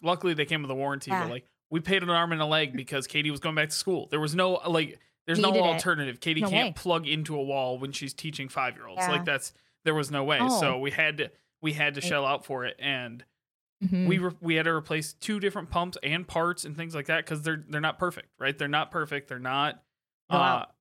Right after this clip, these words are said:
Speaker 1: and, and with that, like,
Speaker 2: Yep.
Speaker 1: wireless stuff, there was a, it, it's just a mess. It's a mess, and the, and they're expensive, so
Speaker 2: Mm-hmm.
Speaker 1: it's very difficult.
Speaker 2: Yep.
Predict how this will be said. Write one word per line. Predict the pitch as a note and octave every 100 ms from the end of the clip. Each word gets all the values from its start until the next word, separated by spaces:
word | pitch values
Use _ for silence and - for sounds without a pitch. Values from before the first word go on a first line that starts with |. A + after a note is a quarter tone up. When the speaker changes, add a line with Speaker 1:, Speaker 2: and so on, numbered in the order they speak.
| -
Speaker 1:
and, | D3 C#3 B2+ B2 A#2+ -
and | C#3 C3 C3
with | D3+ D3+
that, | C#3 G2+
like, | C3+
Speaker 2:
Yep. | C3
Speaker 1:
wireless | C3 D3 D#3 D3+
stuff, | - D#3 D3+ -
there | - C3+
was | A#2+
a, | - _ -
it, | C3+ -
it's | E3+ D3+
just | E3+ D3+
a | C#3+
mess. | B2+ - E3+
It's | F3
a |
mess, | G#3+ D3+ -
and | E3 F3
the, | F3+
and | F3+ F#3+
they're | D#3+
expensive, | A#2+ - G#2+ - -
so | C3+ A#2+ A3+
Speaker 2:
Mm-hmm. | A3 G#3+
Speaker 1:
it's | D#3 D3
very | D3+ D3+
difficult. | D3 C3 - - -
Speaker 2:
Yep. | F#3